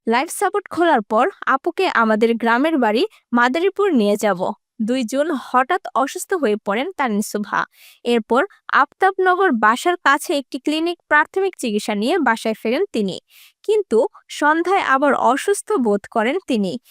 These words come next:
তাৎক্ষণিকভাবে বনশ্রী একটি হাসপাতালে নিবিড় পরিচর্যা কেন্দ্রে রাখা হয়। অবস্থার অবনতি হলে চিকিৎসকেরা উন্নত চিকিৎসার পরামর্শ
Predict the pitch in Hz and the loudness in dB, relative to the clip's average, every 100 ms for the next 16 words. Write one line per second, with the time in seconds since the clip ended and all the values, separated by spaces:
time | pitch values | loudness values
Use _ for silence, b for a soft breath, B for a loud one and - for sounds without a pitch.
0 | b - 339 - 403 392 269 240 226 285 | b -2 -2 0 -2 -2 0 0 2 2
1 | 233 247 277 - 320 - 214 202 226 254 | 4 4 2 -2 -6 -2 -2 -2 -6 -4
2 | 247 262 - 320 349 359 b b 240 277 | -2 -4 -2 0 0 0 b b -2 0
3 | 339 - 320 349 - 392 - 381 - 220 | 0 0 0 2 2 0 0 -2 0 0
4 | 226 320 262 196 208 214 - - b b | 0 0 0 0 -2 -2 -4 -6 b b
5 | - 233 269 - 294 233 262 359 392 403 | -2 0 0 0 2 2 2 0 0 -2
6 | 370 320 220 302 - 277 269 254 247 240 | 0 0 2 0 -2 -2 0 -2 0 0
7 | - 294 370 - 403 - 339 349 370 349 | 0 0 0 0 -2 0 -2 0 0 0
8 | 220 202 185 202 | 0 2 0 -2